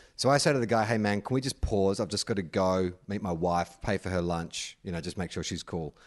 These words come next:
"Yeah, yeah, no worries." <laughs> So I go running out of his barber shop with, like, half a haircut, which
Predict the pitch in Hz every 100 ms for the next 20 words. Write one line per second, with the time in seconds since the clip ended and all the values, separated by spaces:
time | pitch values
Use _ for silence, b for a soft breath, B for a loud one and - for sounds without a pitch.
0 | B B B 170 160 139 139 139 120 -
1 | - - 180 135 127 - B B B B
2 | _ _ - - - - 131 143 156 151
3 | 135 98 117 107 104 - 127 87 104 -
4 | 110 98 117 107 110 101 101 - 80 -
5 | B B B 185 190 - -